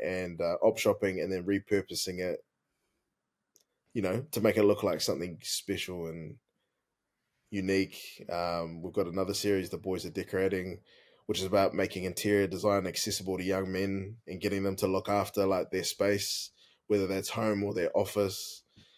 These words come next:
Um, so that's kind of the number one value that I really push for, for everything within what we do.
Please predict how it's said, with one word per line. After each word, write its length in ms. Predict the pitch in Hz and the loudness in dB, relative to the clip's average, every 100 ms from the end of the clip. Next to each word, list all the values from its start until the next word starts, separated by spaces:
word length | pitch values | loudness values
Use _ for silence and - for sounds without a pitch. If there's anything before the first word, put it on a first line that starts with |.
| _ _ - | _ _ -4
Um, 540 | 90 90 90 87 85 _ _ _ _ _ _ _ _ - | 0 0 0 -4 -10 _ _ _ _ _ _ _ _ -4
so 200 | - 107 | 4 6
that's 180 | 110 | 6
kind 220 | - 123 120 | 6 4 6
of 80 | |
the 80 | 107 | 4
number 260 | 98 101 101 | 2 2 2
one 220 | 95 85 | 2 0
value 320 | 90 90 85 | 0 0 -2
that 140 | 82 82 | -4 -4
I 100 | 78 | -4
really 300 | 80 85 80 | -4 -6 -8
push 300 | - 87 - | -8 -8 -8
for, 360 | - 82 78 | -4 -4 -4
for 160 | - 98 | -2 0
everything 680 | 87 85 87 90 80 78 85 | 0 -2 -4 -6 -8 -8 -10
within 340 | 82 87 85 | -8 -8 -6
what 160 | 87 - | -6 -6
we 100 | 82 | -6
do. 320 | 82 80 | -6 -6